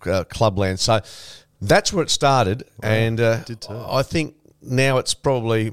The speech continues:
Speaker 1: rampant across the competition, the nomination of clubs and where you want to go.
Speaker 2: Um,
Speaker 1: Um, do I agree with it?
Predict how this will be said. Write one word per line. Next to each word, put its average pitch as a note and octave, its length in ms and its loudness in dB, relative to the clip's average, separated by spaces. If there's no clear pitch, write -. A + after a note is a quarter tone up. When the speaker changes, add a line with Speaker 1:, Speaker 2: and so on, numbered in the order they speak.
Speaker 1:
rampant A2+ 580 0
across G#2 360 -2
the - 80 -8
competition, G2+ 540 -4
the F#2+ 60 -2
nomination G#2 600 -4
of F2+ 140 -6
clubs F#2+ 340 0
and F#2 340 -10
where A2 140 -2
you G2+ 160 -4
want G2 160 -8
to F2+ 100 -8
go. E2 340 -4
Speaker 2:
Um, A2+ 100 -4
Speaker 1:
Um, G2 240 2
do B2+ 180 0
I B2 40 6
agree B2 220 2
with F#3+ 140 2
it? - 200 -6